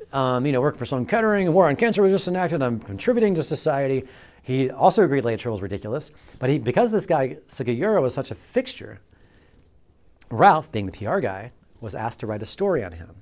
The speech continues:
because he was close to, like, you know, he's getting up there in age. We need to do a big biography, uh, biographical piece on this guy. Ralph spends a lot of time with him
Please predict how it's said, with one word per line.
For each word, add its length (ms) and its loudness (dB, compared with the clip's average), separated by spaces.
because 260 -12
he 140 -10
was 80 -8
close 480 -14
to, 100 -18
like, 260 -8
you 60 -10
know, 60 -8
he's 100 -10
getting 200 -8
up 120 -10
there 140 -8
in 80 -8
age. 480 -4
We 80 0
need 120 2
to 60 -4
do 100 -4
a 40 -6
big 280 0
biography, 600 -4
uh, 80 -12
biographical 640 -6
piece 240 -6
on 60 -6
this 140 -10
guy. 340 -6
Ralph 220 2
spends 240 -4
a 20 -6
lot 120 -2
of 40 -10
time 200 -6
with 100 -6
him 160 -20